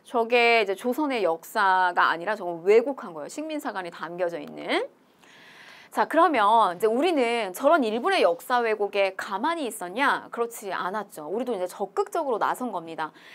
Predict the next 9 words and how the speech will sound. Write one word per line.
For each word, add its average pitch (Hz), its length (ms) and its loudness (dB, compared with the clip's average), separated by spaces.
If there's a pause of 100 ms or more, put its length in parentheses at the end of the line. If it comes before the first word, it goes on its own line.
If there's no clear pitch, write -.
이제 269 120 0
대표적으로 269 680 2
이제 208 140 0
민족주의 311 800 -2
사학을 196 680 0
발전을 180 640 -6
시키고 254 320 -8
정립하게 214 640 -6
되는데요. 185 640 0